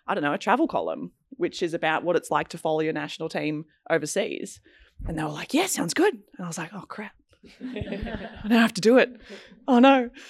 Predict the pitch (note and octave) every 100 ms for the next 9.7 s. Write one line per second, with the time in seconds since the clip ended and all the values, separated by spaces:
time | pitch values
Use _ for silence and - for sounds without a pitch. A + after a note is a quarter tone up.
0 | - - - - - A3+ G#3+ G#3+ B3 A3+
1 | G#3+ G3+ G#3 G#3 G3 G#3 C4+ D#3 F3 E3+
2 | E3 D#3 D#3 D#3+ F3+ - - - F#3 E3+
3 | D#3 E3 E3 D#3+ C#3+ E3+ E3+ E3 B2 -
4 | D#3+ - E3 D3+ C#3 C#3+ D#3 D3 E3+ D#3
5 | C#3+ - D#3 D#3 D3+ - D3 D#3 D3+ D3
6 | D3 D3 D3+ D3 C#3+ - _ _ _ F3+
7 | E3+ - - D3 E3+ C3+ C3 D3+ D#3 D#3
8 | D#3 - D#3 D3+ E3+ D3+ D#3+ - - F3+
9 | D3+ - - D#3 D#3 - D3+